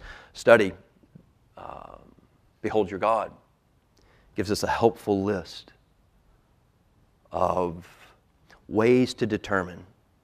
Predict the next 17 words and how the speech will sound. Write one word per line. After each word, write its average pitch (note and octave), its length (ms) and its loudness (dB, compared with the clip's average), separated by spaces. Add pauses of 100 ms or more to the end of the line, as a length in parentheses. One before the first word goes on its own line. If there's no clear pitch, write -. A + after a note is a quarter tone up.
(960)
am G#2 120 -10
I G2 60 -8
truly C#3 400 -4
focused - 500 -12
upon F#2+ 380 -10 (220)
spiritual A2+ 600 -10
things, F2+ 640 -12 (1080)
or G2+ 140 -2
like F#2+ 220 0
Nicodemus, F#2+ 540 -8
is F2 140 -8
it - 100 -6
only F#2+ 260 -4
just F#2 280 -12 (320)
external F2+ 460 -12
religious E2+ 480 -16
things? - 500 -20